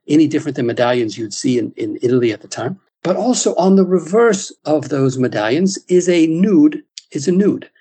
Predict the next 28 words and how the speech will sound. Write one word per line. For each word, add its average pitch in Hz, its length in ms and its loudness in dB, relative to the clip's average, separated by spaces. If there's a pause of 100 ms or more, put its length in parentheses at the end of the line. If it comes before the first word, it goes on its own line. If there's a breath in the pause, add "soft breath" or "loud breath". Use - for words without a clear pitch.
(200 soft breath)
So 202 440 2 (160)
Mehmet 190 300 -4
the 180 60 -4
Second 202 420 -6 (140)
also 208 420 0
partook 196 760 -6
in 165 120 -2
another 180 420 2
aspect 151 440 -6
of 123 120 -6
Renaissance 117 560 -4
culture, 131 440 -8 (120)
which 190 320 -2
was 170 240 0
this 156 160 -2
culture 165 500 0
of 127 420 0 (140)
men 156 640 0 (140)
desiring 151 880 -2 (160)
boys. 143 580 -4 (240)
And 190 160 0
this 233 160 0
is, 208 220 -6
this 202 320 -6
we 202 100 -2
see 180 340 -4 (140)
in 156 80 2
his 143 640 -2